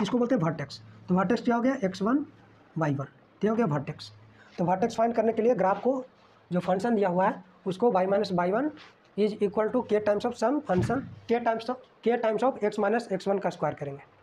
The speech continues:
ठीक है, तो यहाँ पे देखिए, और इसके बाद इसको ज़ीरो करते हैं, इसको ज़ीरो करते हैं।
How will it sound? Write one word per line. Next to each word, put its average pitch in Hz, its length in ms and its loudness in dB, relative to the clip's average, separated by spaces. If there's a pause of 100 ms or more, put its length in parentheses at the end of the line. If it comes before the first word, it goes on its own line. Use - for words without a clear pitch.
(460)
ठीक 202 180 0
है, 269 80 2
तो - 1300 -14
यहाँ 190 140 2
पे 185 80 -2
देखिए, 165 280 -2 (1120)
और 196 100 2
इसके 196 160 -2
बाद 247 240 2
इसको 226 160 0
ज़ीरो 226 180 2
करते 254 220 0
हैं, 285 80 4
इसको 247 280 0
ज़ीरो 185 240 2
करते 165 240 -6
हैं। 156 200 -8